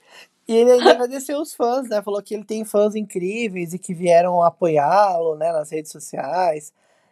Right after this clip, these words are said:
E, assim, gente, a gente sabe que foi um deslize, né? Não foi um vazamento de propósito, mas é importante lembrar que não é legal ficar compartilhando essas coisas por aí, né?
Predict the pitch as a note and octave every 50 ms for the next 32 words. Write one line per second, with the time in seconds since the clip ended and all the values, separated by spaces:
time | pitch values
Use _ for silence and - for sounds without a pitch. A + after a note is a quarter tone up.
0 | _ _ - C#4+ A3+ A#3+ C#4 D#4 E4 E4 D#4 D4+ - B3+ - D4+ C4+ A#3+ G#3+ G#3+
1 | C4+ A#3+ G3+ F3 D#3 - - E3 D3+ D3+ _ _ _ _ - F#3+ F#3 F3 G#3+ A3+
2 | - - B3+ G#3+ G#3 G3+ B3 - - C4 B3+ - - A#3 A3+ B3+ C4 A#3+ C4 A3+
3 | G3+ G3 G3+ G#3 A#3+ A#3+ A3 G3 F#3 F3+ F3+ G3 F#3+ - E4+ G#4+ A4 D#4+ D#4 A3+
4 | G#3+ G3+ G3 F#3+ F#3+ G#3 F#3+ F3 G3 F#3 F#3+ F#3 F3+ - F#3 F3 F3+ G3 G#3 A#3+
5 | A#3+ _ - C4 B3+ - _ _ _ _ _ _ - C#4 C#4 C#4+ C#4+ C4 C#4+ C#4+
6 | C4+ C#4 D4 C#4+ C#4 C4+ C4+ C4 B3+ - C4+ C4 C4+ C#4 C4 A#3+ A3+ G#3+ G#3+ A3
7 | A3 - B3 A3+ A3 G#3+ A3 A#3 A3+ A3 G#3 A3 G#3+ - C4+ - - C4+ - -
8 | G#4+ - - - F#4+ F#4+ F#4 - F4+ A#3+ - C#4 C4+ B3 - - C#4 C4+ B3+ A#3
9 | G#3+ G3 F#3+ F#3 F3 F3+